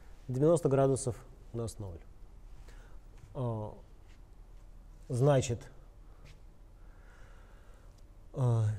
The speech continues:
тогда x будет иметь вид, тогда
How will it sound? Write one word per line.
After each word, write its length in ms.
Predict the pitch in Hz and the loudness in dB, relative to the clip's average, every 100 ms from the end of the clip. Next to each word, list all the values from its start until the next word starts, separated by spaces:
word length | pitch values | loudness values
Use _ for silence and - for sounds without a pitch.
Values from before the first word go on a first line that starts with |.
| - | 2
тогда 540 | 147 139 143 127 110 90 - - | 6 8 8 6 4 0 -6 2
x 420 | 151 135 - - - - - | 4 4 0 -6 -10 -18 -2
будет 280 | 123 131 123 | 6 6 6
иметь 280 | 135 120 92 | 4 4 2
вид, 280 | 113 104 - - - - - - - - - - - - - - - - - - - - | 2 2 -2 -16 -18 -18 -18 -18 -18 -18 -18 -18 -18 -18 -18 -18 -18 -18 -18 -18 -18 -8
тогда 460 | - 120 120 110 85 | 0 2 2 0 -2